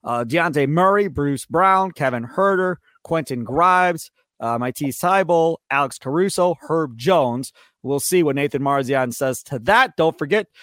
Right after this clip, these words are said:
uh, download us on your Odyssey app, or you download your favorite podcast app. You can also stream us on the Odyssey Sports YouTube page. Don't forget, follow, like, subscribe,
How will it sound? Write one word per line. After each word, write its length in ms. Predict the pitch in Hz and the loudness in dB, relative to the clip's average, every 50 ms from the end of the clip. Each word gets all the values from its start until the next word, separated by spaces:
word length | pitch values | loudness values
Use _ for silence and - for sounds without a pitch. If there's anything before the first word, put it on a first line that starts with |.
| - _ _ - | -20 _ _ -4
uh, 140 | 135 135 123 | -4 -2 0
download 380 | 156 151 156 160 151 156 151 | 2 2 2 2 2 0 0
us 140 | 156 - - | 0 0 0
on 200 | 147 143 139 139 | 0 0 0 0
your 220 | 135 131 127 120 - - | 0 -2 -2 -2 -2 0
Odyssey 400 | 156 156 147 143 - 147 131 - | 0 0 0 -2 -4 -6 -2 0
app, 180 | 175 214 226 202 | 2 2 2 2
or 80 | 165 | 0
you 80 | 151 139 | 0 0
download 240 | 151 147 147 139 - | 0 0 0 -2 -4
your 60 | - | -4
favorite 240 | - 147 127 123 - | -4 -4 -4 -4 -4
podcast 560 | - 139 139 127 - - 127 117 113 113 - - - | -2 -2 -2 -2 -4 -6 -6 -6 -4 -6 -8 -6 -2
app. 260 | 175 196 208 208 - - _ _ _ _ - | 0 2 2 2 0 -2 _ _ _ _ -6
You 60 | 135 | -2
can 60 | 135 | -2
also 380 | 135 131 120 - 139 135 131 - - | 0 -2 -2 -2 -2 -2 -2 -4 -6
stream 340 | - - - - 233 240 156 | -8 -8 -4 -2 -2 -2 -2
us 300 | - - - - - - | -4 -8 -10 -12 -10 -8
on 280 | 113 113 123 120 123 120 | -4 -4 -2 -2 -2 -4
the 160 | 123 127 - | -6 -8 -4
Odyssey 280 | - 143 139 - - 123 | -4 -4 -4 -4 -8 -12
Sports 300 | - - 139 127 - - | -8 -6 -6 -6 -4 -4
YouTube 380 | 143 135 117 - - 123 113 | -6 -6 -6 -8 -10 -10 -6
page. 240 | - 143 151 156 - | -2 -2 -2 -2 -2
Don't 120 | 156 135 - | -2 -4 -4
forget, 360 | 135 127 135 160 165 160 - _ _ _ _ _ _ _ _ | -4 -2 0 0 0 -2 -4 _ _ _ _ _ _ _ _
follow, 460 | - 165 170 170 165 160 151 160 165 - | 2 4 4 4 4 2 0 -4 -6 -6
like, 360 | 120 131 143 156 160 160 147 - _ | -2 0 2 2 2 2 0 -6 _
subscribe, 680 | - - 117 101 - - 175 175 165 160 156 156 - | -14 -12 -12 -8 -2 0 2 4 4 4 2 0 -2